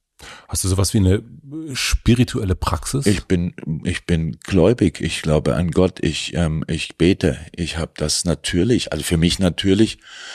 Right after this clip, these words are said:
Speaker 2: ähm, das hält, hat mich in verrückten Phasen in meinem Leben immer in der Spur gehalten. Ich mochte das. Ich mag das, sich verlassen können. Ich mag das.
Speaker 1: Verlassen auf
Speaker 2: Ja,
Speaker 1: Gott?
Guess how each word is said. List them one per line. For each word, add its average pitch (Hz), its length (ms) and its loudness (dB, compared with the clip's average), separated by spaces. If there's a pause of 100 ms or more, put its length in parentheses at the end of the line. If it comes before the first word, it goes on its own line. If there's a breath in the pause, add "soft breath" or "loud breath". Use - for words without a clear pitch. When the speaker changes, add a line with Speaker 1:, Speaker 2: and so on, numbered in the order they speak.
(400 loud breath)
Speaker 2:
ähm, 90 440 0 (1040)
das - 240 2
hält, 95 320 0 (180)
hat 87 220 -4
mich - 300 -4
in 87 320 -2 (800)
verrückten 101 720 -4
Phasen 82 420 0
in 87 60 -4
meinem 80 160 0
Leben 78 460 0 (500)
immer 85 220 0
in 92 80 -2
der 87 80 -2
Spur 127 320 0
gehalten. 104 440 -2
Ich - 140 -10
mochte 101 300 -2
das. 80 240 -8
Ich - 160 -14
mag 98 220 -2
das, 113 180 0
sich 95 140 -8
verlassen 90 480 -2
können. 76 260 -6
Ich 76 180 -8
mag 87 260 -4
das. - 240 -2 (640 loud breath)
Speaker 1:
Verlassen 104 500 -2
auf - 420 -10
Speaker 2:
Ja, - 60 -8
Speaker 1:
Gott? 120 260 0